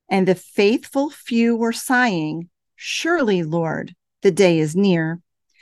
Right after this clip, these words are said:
The desire of all the nations, it is time he should appear. Earth for him has groaned and travailed since the ages first began.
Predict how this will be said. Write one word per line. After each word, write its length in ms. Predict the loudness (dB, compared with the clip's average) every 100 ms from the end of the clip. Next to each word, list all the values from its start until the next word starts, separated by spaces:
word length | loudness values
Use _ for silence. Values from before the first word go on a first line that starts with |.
| -20 _ _ -2
The 80 |
desire 600 | 0 2 4 6 6 4 4
of 200 | 0 -4 -2
all 320 | 2 2 2
the 100 | 0
nations, 800 | 0 -2 -6 -8 -6 -6 -8 -16 _ _ _
it 100 | 0
is 180 | 2 0
time 520 | -4 0 2 2 -2
he 220 | -6 -6
should 260 | -4 -2 -2
appear. 580 | -2 0 2 2 0 -6 _ _ _ _ _ _ _ _ _
Earth 240 | 4 4 2
for 200 | -2 0
him 380 | 2 4 4 2
has 280 | 0 -4
groaned 680 | -6 -8 -2 0 2 4 4
and 160 | 2 0
travailed 760 | -2 -2 0 2 2 2 -2 -8 _ _ _
since 320 | -6 -4 -2
the 160 | -4 -6 -4
ages 500 | -2 -2 -2 -4 -6 _ _
first 380 | -2 0 -2 -8
began. 680 | -6 -2 0 0 0 -4